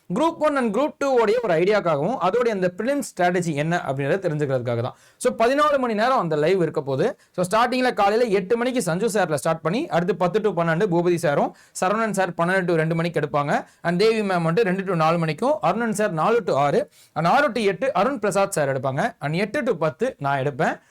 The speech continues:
So, இந்த மாதிரி எல்லா ஸ்டாஃபுமே எல்லா சப்ஜெக்ட்டையும் கலந்து நம்ம குரூப் ஒன், குரூப் டூ மோட்டிவ்ல எடுக்க போறோம். இதுக்கான முக்கியமான அந்த காரணம் என்னவா இருக்கு அப்படின்னா, குரூப் ஃபோர் அப்படின்றது அப்ளிகேஷன்ஸ்லாம் முடிஞ்சாச்சு. So, நீங்க அதுக்கு கரெக்டா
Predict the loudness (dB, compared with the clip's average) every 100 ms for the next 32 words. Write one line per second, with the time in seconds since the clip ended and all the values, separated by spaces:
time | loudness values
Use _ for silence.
0 | _ -4 -2 0 0 2 2 2 0 2
1 | 0 0 -2 -2 2 2 0 -2 -2 -2
2 | -2 -2 0 0 -2 -2 -4 -4 -2 -4
3 | -2 0 0 0 0 0 0 -2 0 0
4 | 0 -2 -4 -6 -20 -12 -4 -2 0 -2
5 | -2 -2 -2 0 -2 -2 -2 2 4 4
6 | 0 _ 0 2 2 0 0 2 2 0
7 | -2 -2 -4 -4 -8 _ -2 0 -2 0
8 | 4 4 2 0 2 2 4 4 2 0
9 | 0 0 -2 -2 -2 0 0 2 -2 -2
10 | -2 0 0 0 0 0 -2 -2